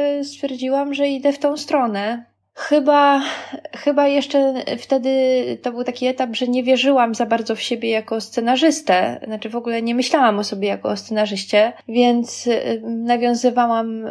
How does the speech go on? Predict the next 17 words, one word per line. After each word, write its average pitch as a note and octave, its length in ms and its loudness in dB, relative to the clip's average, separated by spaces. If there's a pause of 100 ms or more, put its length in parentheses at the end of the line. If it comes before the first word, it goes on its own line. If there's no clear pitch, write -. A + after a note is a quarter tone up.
(160)
różne A#3 300 0
współprace G#3 880 2
z, G3 160 -8 (500)
z G3 80 -8
ludźmi, G3+ 300 -6
którzy G3 360 -4 (680)
zajmowali G#3 600 2
się F#3+ 220 0
właśnie, F#3+ 580 -2 (280)
y, G3+ 80 -10
pisaniem. G#3 680 0 (160)
Mówię G#3 380 -4
o F#3+ 120 -4
na G3+ 80 -8
przykład G3 260 -10
Marzenie C4 380 4
Sowie A3 720 4